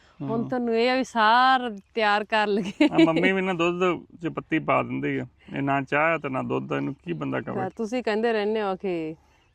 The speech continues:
Speaker 1: ਚਾਹ ਪੀ-ਪੀ ਕੇ, ਚਾਹ ਪੀ-ਪੀ ਕੇ।
Speaker 2: ਹਮ।
Speaker 1: ਤੇ ਹੁਣ ਤੁਸੀਂ ਫਿਰ ਐਵੇਂ ਕਰਦੇ ਹੋ। ਤੁਸੀਂ ਤਾਂ ਗਰਮਾ ਗਰਮ ਦੁੱਧ ਪੀ ਲਓ।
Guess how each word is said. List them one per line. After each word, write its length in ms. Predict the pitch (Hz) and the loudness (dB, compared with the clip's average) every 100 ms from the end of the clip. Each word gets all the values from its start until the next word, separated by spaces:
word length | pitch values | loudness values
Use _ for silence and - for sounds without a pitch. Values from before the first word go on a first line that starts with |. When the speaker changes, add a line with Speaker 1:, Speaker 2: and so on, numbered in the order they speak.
| - | -8
Speaker 1:
ਚਾਹ 240 | 202 208 | -2 0
ਪੀ-ਪੀ 460 | 208 202 190 - 190 | -2 -4 -6 -4 -4
ਕੇ, 140 | 175 | -4
ਚਾਹ 260 | 175 185 190 | -6 -4 -6
ਪੀ-ਪੀ 420 | 185 196 175 185 | -4 -8 -6 -6
ਕੇ। 160 | 170 175 _ _ _ _ _ _ _ | -6 -12 _ _ _ _ _ _ _
Speaker 2:
ਹਮ। 120 | - 160 | -14 -10
Speaker 1:
ਤੇ 100 | 180 | -10
ਹੁਣ 300 | 160 190 190 | -6 -6 -6
ਤੁਸੀਂ 320 | 180 170 170 | -10 -12 -10
ਫਿਰ 120 | 165 135 - _ - | -12 -14 -20 _ -16
ਐਵੇਂ 220 | 165 156 | -12 -10
ਕਰਦੇ 400 | 170 190 170 175 | -6 -6 -6 -8
ਹੋ। 40 | 175 _ _ - - _ | -10 _ _ -20 -20 _
ਤੁਸੀਂ 260 | 226 226 247 | -14 -8 -6
ਤਾਂ 140 | 240 226 _ _ _ _ _ _ _ _ _ _ _ _ _ _ _ _ _ _ _ _ - - 71 135 - _ _ _ _ _ _ _ - 208 | -6 -6 _ _ _ _ _ _ _ _ _ _ _ _ _ _ _ _ _ _ _ _ -18 -14 -12 -14 -20 _ _ _ _ _ _ _ -20 -14
ਗਰਮਾ 300 | 196 190 190 | -12 -10 -12
ਗਰਮ 360 | 190 190 190 | -12 -12 -12
ਦੁੱਧ 260 | 175 180 208 - _ _ _ _ _ _ - | -14 -16 -18 -20 _ _ _ _ _ _ -20
ਪੀ 120 | 190 | -20
ਲਓ। 160 | 185 | -20